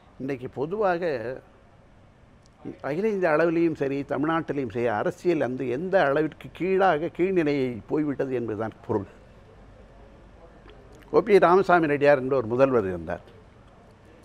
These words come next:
அவர் வந்து அன்றைக்கு வந்து காங்கிரஸ் வந்து பெரும் ஆளுமையில தான் அன்றைக்கு இருந்தது. அவர்களுக்கு மெஜாரிட்டி தான் இருந்தது, பெரும்பான்மை பலத்தோடு தான் இருந்தார்கள்.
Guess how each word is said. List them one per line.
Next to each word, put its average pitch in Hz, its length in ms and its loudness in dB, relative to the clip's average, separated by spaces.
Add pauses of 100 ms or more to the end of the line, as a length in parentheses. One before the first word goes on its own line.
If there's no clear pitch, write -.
(380)
அவர் 190 300 4
வந்து 175 340 2
அன்றைக்கு 165 300 0
வந்து 165 160 -4
காங்கிரஸ் 151 420 -2
வந்து 135 300 -4
பெரும் 131 300 -4
ஆளுமையில 120 420 0
தான் 101 200 -6
அன்றைக்கு 98 320 -8
இருந்தது. 92 340 -8
அவர்களுக்கு 107 680 -6
மெஜாரிட்டி 139 380 -8
தான் 139 180 -2
இருந்தது, 104 380 -4 (280)
பெரும்பான்மை 135 520 0
பலத்தோடு 120 300 0
தான் 110 160 -4
இருந்தார்கள். 90 480 -8